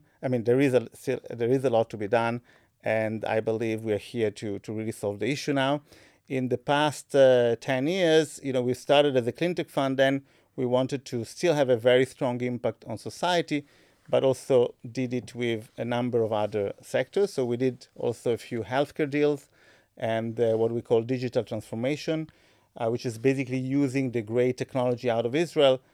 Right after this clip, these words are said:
to impact and improve, uh, uh, sectors that are more traditional, such as agri-tech, manufacturing, uh, which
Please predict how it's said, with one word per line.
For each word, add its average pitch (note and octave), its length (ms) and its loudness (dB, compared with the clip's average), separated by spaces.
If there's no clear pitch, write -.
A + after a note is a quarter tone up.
to C3+ 240 0
impact B2 680 -2
and B2 160 -4
improve, B2 600 -2
uh, A#2 160 4
uh, G#2+ 680 0
sectors B2+ 500 -2
that A2 140 2
are A2 100 2
more A#2 160 -2
traditional, G#2+ 640 -8
such - 300 -8
as G2 220 -6
agri-tech, A#2+ 760 0
manufacturing, A2 920 -6
uh, A2 200 -2
which B2 240 -2